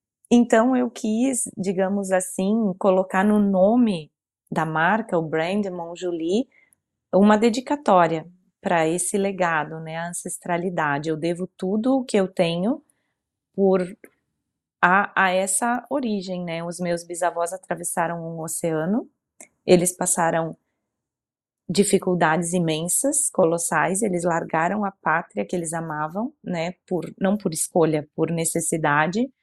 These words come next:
e, e começaram um caminho do zero, né? Eles abriram uma clareira, a gente sempre diz, eles abriam estrada,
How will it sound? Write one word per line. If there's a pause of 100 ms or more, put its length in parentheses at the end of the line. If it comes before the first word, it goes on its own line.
(800)
e,
e
começaram (140)
um
caminho
do
zero,
né?
Eles
abriram
uma
clareira, (400)
a
gente
sempre
diz,
eles
abriam
estrada,